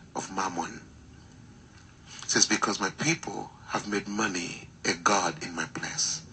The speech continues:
And I've turned everything to rotate around money,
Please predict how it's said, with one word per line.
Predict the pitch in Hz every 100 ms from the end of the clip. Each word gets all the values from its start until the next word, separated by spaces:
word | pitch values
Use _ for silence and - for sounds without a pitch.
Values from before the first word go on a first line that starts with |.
| - - - - - -
And | 104
I've | 104 - - - -
turned | - 147 160 -
everything | 151 147 156 135 123
to | 110 107
rotate | 104 - 110 -
around | 101 101 98 104
money, | 104 92 90 -